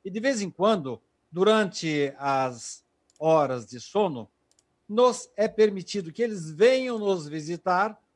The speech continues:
ou que nós, no momento em que estamos dormindo, porque é o seguinte: alguns que são médiums podem, no estado de vigília, ter contato com os espíritos. Outros,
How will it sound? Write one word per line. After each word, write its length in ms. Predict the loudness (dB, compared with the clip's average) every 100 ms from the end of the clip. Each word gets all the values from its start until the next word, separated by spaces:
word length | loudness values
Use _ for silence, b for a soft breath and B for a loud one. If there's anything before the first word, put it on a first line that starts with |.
| 2
ou 240 | 6 6
que 180 | 4 -4
nós, 540 | 2 2 2 -2 -14 _ _ _ _ -2
no 140 | 0
momento 680 | 2 2 0 -4 -6 -10 -12 _ _ _
em 140 | -6 -6
que 100 | -8
estamos 360 | -10 -10 -8
dormindo, 640 | -6 -4 -2 -2 -4 -10 _ _ _ _ _
porque 200 | -10 0
é 100 | 0
o 40 | 0
seguinte: 540 | -4 -6 -6 -10 -20 _ _ -2
alguns 600 | 4 4 6 4 4 0
que 120 | -12
são 220 | -6 -4 -2
médiums 680 | 0 0 0 -8 -10 -18 _ _ _ _ _
podem, 480 | 2 4 4 2 -4
no 100 | -4
estado 360 | -8 -2 -2 -2
de 120 | -8
vigília, 680 | -10 -8 -4 -2 0 -2 -4 _ _ _
ter 240 | 4 4 4
contato 640 | -4 -4 2 2 2 -4
com 180 | -6 -6
os 140 | -4
espíritos. 800 | -8 -8 -4 -4 -6 -18 -20 -20 _ _ _ 4
Outros, 580 | 6 6 2 -12 -14